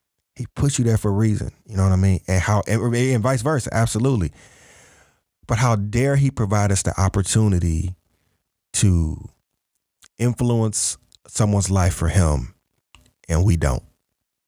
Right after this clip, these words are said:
right? And so, and that's to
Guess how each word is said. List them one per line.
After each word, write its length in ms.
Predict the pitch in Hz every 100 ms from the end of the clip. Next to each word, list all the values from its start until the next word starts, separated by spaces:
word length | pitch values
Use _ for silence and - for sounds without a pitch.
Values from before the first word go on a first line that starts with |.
| _ _ _ _ _ _
right? 440 | - 82 82 80 - _ _ _ -
And 160 | 92 87
so, 600 | - 107 90 87 80 -
and 180 | 90 90
that's 260 | 120 117
to 120 | -